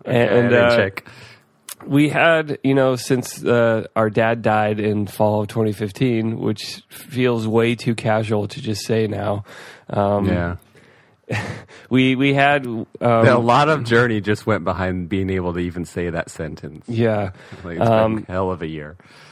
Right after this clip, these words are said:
Speaker 2: we've had the, a whole idea to do an episode of The Pseudo Show that we never got around to. Um, I mean, we always love talking about movies and games, and we're gonna do some of that later in the episode, our favorite movies of the year, or worst movies, or,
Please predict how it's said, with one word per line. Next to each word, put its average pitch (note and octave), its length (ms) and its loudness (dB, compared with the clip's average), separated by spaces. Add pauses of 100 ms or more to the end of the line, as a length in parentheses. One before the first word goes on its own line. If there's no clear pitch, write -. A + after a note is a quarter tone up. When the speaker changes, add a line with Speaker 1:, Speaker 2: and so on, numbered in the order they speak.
(120)
Speaker 2:
we've C#3 280 2
had C#3 300 4
the, B2 280 4
a A2 80 2
whole B2 720 0 (520)
idea B2 460 2
to A#2+ 140 -6
do B2+ 240 2
an A#2 80 0
episode G#2 720 0
of G2 120 -6
The G#2+ 100 -4
Pseudo G#2+ 240 -2
Show G#2+ 180 -2
that G#2 80 0
we G2+ 120 -6
never G#2+ 260 0
got G2+ 180 0
around C#3 340 2
to. G#2 340 -2 (360)
Um, G#2 640 0 (100)
I B2+ 120 0
mean, C3 120 4
we C#3 100 2
always C#3 220 2
love A#2+ 120 -4
talking A#2 180 0
about A2 160 2
movies A2 240 0
and G#2 100 -2
games, A2 260 0
and G#2+ 80 -2
we're A2+ 80 2
gonna A2+ 120 2
do A#2 160 -2
some A2 200 -4
of A2 80 2
that G#2 180 -2
later G#2 280 -2
in G#2 80 -2
the G#2 120 0
episode, G#2 360 -4
our G2+ 120 -2
favorite G2+ 340 -4
movies G2+ 420 -4
of G2+ 100 -4
the G#2 100 -4
year, G#2 400 -2
or G2+ 60 -8
worst G#2 360 -6
movies, G#2+ 340 -4
or, G#2 140 -6